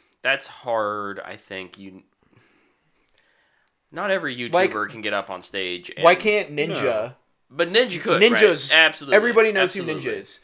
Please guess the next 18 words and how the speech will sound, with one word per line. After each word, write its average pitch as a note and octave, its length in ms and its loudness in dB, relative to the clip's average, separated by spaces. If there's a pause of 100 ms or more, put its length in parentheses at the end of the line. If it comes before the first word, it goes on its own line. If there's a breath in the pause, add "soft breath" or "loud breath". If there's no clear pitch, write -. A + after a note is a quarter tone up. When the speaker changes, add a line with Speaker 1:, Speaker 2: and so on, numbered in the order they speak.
(100)
Speaker 2:
Here's F#3 340 4
best D3+ 400 4 (100)
ongoing D3 540 0
game. A#2+ 260 -4
I've A#2 140 -6
played C3+ 240 -2
Fortnite C3+ 640 -4
for A2 280 -12 (260)
twenty E3+ 320 -4
years, D3 320 -4
it - 100 -16
feels A2+ 240 -10
like, G#2+ 220 -10
at D#2 80 -18
this G#2+ 140 -16
point. G#2 280 -16
Speaker 1:
Yeah. G#2+ 80 -4
Speaker 3:
Yeah. G#2+ 160 0